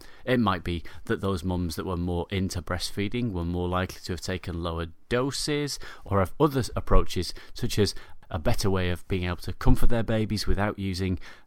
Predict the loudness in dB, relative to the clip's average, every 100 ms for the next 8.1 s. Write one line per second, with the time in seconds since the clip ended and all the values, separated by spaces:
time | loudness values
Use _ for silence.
0 | -20 -2 0 0 -2 -2 -2 -10 -8 -2
1 | 0 0 0 0 0 -4 -14 -6 -4 -2
2 | -4 -4 -6 -6 -6 -4 -4 -2 -2 -2
3 | 0 -2 -2 0 0 0 -2 -4 -2 -2
4 | -2 -2 -2 0 0 -2 -6 -6 -8 -6
5 | -2 0 0 0 -6 -2 -2 -2 -4 -6
6 | -6 -6 -4 -2 -4 -6 -12 -12 -10 -10
7 | 0 2 2 -2 2 4 4 2 0 0
8 | 0